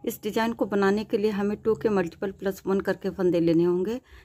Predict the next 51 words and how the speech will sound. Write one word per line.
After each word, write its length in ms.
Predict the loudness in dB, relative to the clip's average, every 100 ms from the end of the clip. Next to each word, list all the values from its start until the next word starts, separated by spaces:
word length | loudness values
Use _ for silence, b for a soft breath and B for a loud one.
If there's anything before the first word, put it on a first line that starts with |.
| b
ये 60 |
चार 280 | -2 2 2
लाइनों 300 | 2 0 0
का 100 | 0
डिज़ाइन 360 | -2 0 2 0
है, 140 | -2 -4
लेकिन 300 | -4 -4 -4
आठ 200 | -4 -2
लाइनों 240 | 0 2 4
में 180 | 2
बन 160 | 2 2
के 160 | 2 -2
कंप्लीट 460 | 0 0 -2 -4
होगा। 240 | -2 -4 -6 b b b
फ्रेंड्स, 200 | -2 -2
शुरू 240 | 0 0
की 140 | 0 0
चार 240 | 0 0
लाइनों 280 | 2 2 2
में 120 | 0
आपने 360 | 0 0 -2 -4 _ b b -4
फर्स्ट 220 | -2 0
और 120 | -4 0
फोर्थ 280 | 0 0 -2
रो 180 | 2 2
में 200 | 2 -2
एक 360 | 0 0 0
कलर 220 | 0 0
यूज़ 260 | 2 -2 -2
करना 260 | -2 0 0
है 140 | -4 -10 b b b
और 80 | -10
सेकंड 420 | 0 2 2 2
और 140 | 0 0
थर्ड 140 | 2 4
में 100 | 6
हमने 220 | 4 2
एक 260 | 0 -2 0
कलर 220 | 0 2
यूज़ 220 | 2 0
करना 240 | -6 -4
है। 120 | -4 -6 b b -14
तो 60 |
चलिए 300 | -4 0 0
फ्रेंड्स, 360 | 0 -2 -4 -6
स्टार्ट 340 | -6 -4 -4
करते 260 | -4 -6 0
हैं 140 | 0
डिज़ाइन 340 | 2 4 4 4
बनाना। 400 | 2 -6 -6 -12 _ _ _ _ _
फ्रेंड्स, 240 | -8 -8